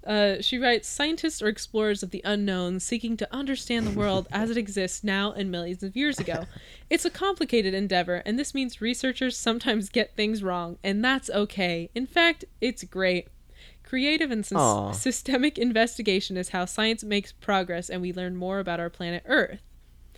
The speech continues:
Speaker 2: Huh.
Speaker 1: So, we'll, I'll put a
Speaker 2: Well,
Speaker 1: picture
Speaker 2: that's
Speaker 1: of
Speaker 2: cool.
Speaker 1: this on, um, on the Instagram or on our Instagram story or something.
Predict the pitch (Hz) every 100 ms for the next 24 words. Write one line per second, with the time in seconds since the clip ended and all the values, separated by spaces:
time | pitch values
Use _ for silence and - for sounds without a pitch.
0 | - - - - 202 - 226 214 - 208
1 | 277 320 233 302 359 370 311 311 330 262
2 | 233 233 220 208 - - 196 196 190 185
3 | 180 175 175 196 - - - - - -
4 | - - - - - - 202 202 185 -
5 | - 165 165 175 175 175 - 196 - 190
6 | 185 - 196 180 170 180 185 175 - 180